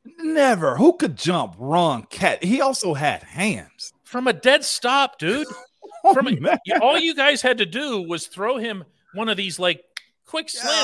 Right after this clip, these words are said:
Speaker 1: Yeah.
Speaker 2: You didn't even have to block the play.
Speaker 1: You know what the
Speaker 2: You
Speaker 1: other
Speaker 2: didn't even
Speaker 1: coldest
Speaker 2: have
Speaker 1: part?
Speaker 2: to block the play. He
Speaker 1: If
Speaker 2: was
Speaker 1: you,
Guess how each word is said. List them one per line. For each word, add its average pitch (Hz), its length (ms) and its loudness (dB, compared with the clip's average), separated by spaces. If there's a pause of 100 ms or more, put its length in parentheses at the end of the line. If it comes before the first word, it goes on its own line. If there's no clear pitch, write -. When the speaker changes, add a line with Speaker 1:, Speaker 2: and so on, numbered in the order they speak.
(120)
Speaker 1:
Yeah. - 40 -6
Speaker 2:
You 320 60 -2
didn't 320 160 -4
even 294 140 -6
have 254 120 -4
to 202 80 -8
block 214 360 -2
the 202 80 -8
play. 269 500 -6 (120)
Speaker 1:
You 254 220 -4
know 262 220 2
what 240 160 4
the 247 80 -2
Speaker 2:
You 226 100 2
Speaker 1:
other 247 120 4
Speaker 2:
didn't 247 220 4
even 247 160 10
Speaker 1:
coldest 262 140 2
Speaker 2:
have 302 140 6
Speaker 1:
part? 262 260 4
Speaker 2:
to 247 40 -2
block 285 360 2
the 254 80 -2
play. 311 640 -4 (140)
He 262 80 -4
Speaker 1:
If 247 100 0
Speaker 2:
was 214 140 -4
Speaker 1:
you, 220 80 -6